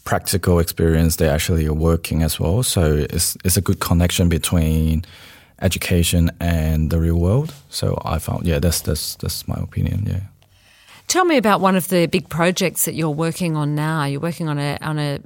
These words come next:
Speaker 2: massive project in Sydney, in the centre of Sydney.
Speaker 1: Yeah, I wouldn't call it massive, but it's quite a nice building.
Speaker 2: The building might not be massive, but the work
Speaker 1: Yeah.
Speaker 2: is, yeah.
Speaker 1: Yeah, the work is
Speaker 2: <laughs>
Speaker 1: definitely massive. Um, it's a foreign story boutique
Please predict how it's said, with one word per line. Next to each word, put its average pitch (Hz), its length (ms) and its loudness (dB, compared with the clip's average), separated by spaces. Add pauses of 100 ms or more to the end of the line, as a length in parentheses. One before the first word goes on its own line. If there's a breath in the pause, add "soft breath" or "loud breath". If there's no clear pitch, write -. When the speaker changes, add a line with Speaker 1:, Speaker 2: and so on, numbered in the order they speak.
(180)
Speaker 2:
massive 170 480 -2
project 147 440 -4
in 143 300 -4
Sydney, 160 380 -2
in 131 100 -4
the 139 60 -4
centre 156 320 -2
of 139 80 -8
Sydney. 139 420 -6
Speaker 1:
Yeah, 90 340 4
I 73 40 2
wouldn't 127 240 6
call 117 180 4
it 95 40 4
massive, 90 600 2
but - 160 2
it's 85 160 0
quite - 260 -2
a 85 80 2
nice 85 360 2
building. 92 380 2
Speaker 2:
The 165 120 -4
building 196 380 2
might - 160 -4
not 151 100 -6
be 147 120 -8
massive, 156 380 -4
but 160 120 -6
the 170 80 -4
work 190 220 2
Speaker 1:
Yeah. 170 160 4
Speaker 2:
is, 175 260 0
yeah. 208 240 4
Speaker 1:
Yeah, 180 240 4
the 185 200 4
work 87 200 4
is - 80 4
Speaker 2:
<laughs> 90 100 2
Speaker 1:
definitely 80 300 0
massive. 80 420 -2 (560 loud breath)
Um, 101 480 4 (460)
it's 101 100 0
a 104 40 0
foreign 127 260 4
story 92 400 2
boutique 85 640 2